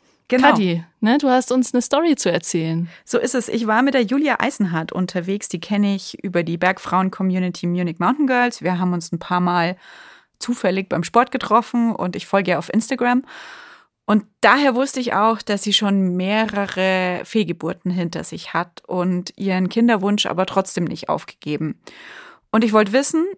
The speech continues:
Speaker 1: wie es ist, so eine große Belastung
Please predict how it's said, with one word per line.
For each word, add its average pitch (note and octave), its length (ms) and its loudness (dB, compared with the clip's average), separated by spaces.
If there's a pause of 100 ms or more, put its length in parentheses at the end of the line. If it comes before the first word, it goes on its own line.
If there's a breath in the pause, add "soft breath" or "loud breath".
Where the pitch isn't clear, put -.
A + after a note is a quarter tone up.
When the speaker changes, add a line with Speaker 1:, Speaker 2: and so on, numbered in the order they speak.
Speaker 1:
wie F#3 280 -2
es - 140 -2
ist, - 520 -2
so - 200 -4
eine A3 160 2
große A#3 540 -4
Belastung B3 840 -2